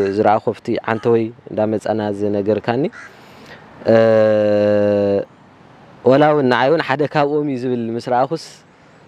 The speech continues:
ነየናዮ ሓደ ካብኦም ክኸውን ዝኽእል? ብልክዕ እቲ ሰብ እቲ ኣብ ኦርቶዶክሳዊ ተዋህዶ ሃይማኖት ዘየለ ሰብ ዝጸሓፋ ጽሕፍቲ እያ።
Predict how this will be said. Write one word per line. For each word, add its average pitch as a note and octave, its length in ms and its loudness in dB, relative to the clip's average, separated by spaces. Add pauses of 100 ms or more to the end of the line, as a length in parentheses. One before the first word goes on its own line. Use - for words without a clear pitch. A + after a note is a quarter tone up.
(340)
ነየናዮ D#3+ 560 2
ሓደ A#2+ 260 -8
ካብኦም G#2+ 400 -6
ክኸውን G#2 340 -6
ዝኽእል? F#2 300 -10 (1500)
ብልክዕ C#3 360 2
እቲ A#2 140 -2
ሰብ C3 180 2
እቲ C#3 140 0 (120)
ኣብ G#2 220 0 (920)
ኦርቶዶክሳዊ B2 600 0
ተዋህዶ A#2 360 -4
ሃይማኖት A#2+ 460 -4
ዘየለ B2 420 2
ሰብ G#2+ 200 -2 (120)
ዝጸሓፋ - 460 -4 (140)
ጽሕፍቲ - 340 -14
እያ። C#3 100 2